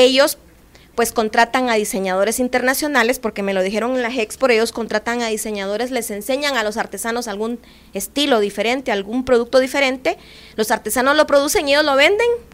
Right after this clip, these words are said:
no sé cuántas veces más del precio que el producto tiene. Ahora, cuando hablamos de, de innovación, como son personas de muy escasos recursos y personas que no han tenido acceso a la educación,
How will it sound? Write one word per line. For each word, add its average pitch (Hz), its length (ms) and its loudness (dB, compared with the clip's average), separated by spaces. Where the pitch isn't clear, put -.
no 214 100 -10
sé 220 140 -8
cuántas 233 340 0
veces 233 260 -2
más 240 220 2
del 214 140 2
precio 214 360 -2
que - 80 -8
el 190 100 -4
producto 185 440 -6
tiene. 190 340 -10
Ahora, 262 400 6
cuando 269 240 6
hablamos 339 420 6
de, 240 340 4
de 247 100 6
innovación, 247 880 4
como 233 240 0
son 311 320 4
personas 277 540 2
de 196 80 -4
muy 285 240 0
escasos 240 480 -2
recursos 233 600 -10
y 226 100 -8
personas 226 480 -6
que 202 100 -10
no 202 100 -4
han 240 120 -4
tenido 254 280 0
acceso 247 460 -2
a 196 60 -2
la 185 200 -4
educación, 226 680 -6